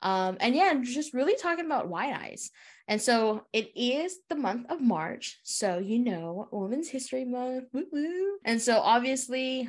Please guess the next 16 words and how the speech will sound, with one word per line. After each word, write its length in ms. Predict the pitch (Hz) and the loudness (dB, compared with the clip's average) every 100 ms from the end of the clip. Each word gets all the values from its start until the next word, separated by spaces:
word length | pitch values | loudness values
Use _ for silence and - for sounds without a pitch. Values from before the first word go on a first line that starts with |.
| - | -2
um, 300 | 196 190 190 | -2 -2 -2
I 80 | 202 | -4
think 200 | 208 254 | -2 -2
it 80 | 254 | -2
just 140 | 240 | -2
kinda 160 | 240 226 | -2 -4
came 180 | 220 202 | -4 -2
full 220 | 214 220 | -2 -2
circle 460 | - 208 208 208 196 | -2 -8 -2 0 0
of 340 | 175 170 170 - - _ | 0 -2 -8 -18 -20 _
women's 280 | 214 208 190 | -2 0 -2
appre-, 320 | 185 - 220 | -4 -4 0
uh, 160 | 175 170 | 2 2
Women's 320 | 190 185 175 | 0 -2 -2
History 340 | 320 311 302 294 | -2 -2 -2 -2
Month, 600 | 269 254 240 233 240 | 0 2 2 2 -2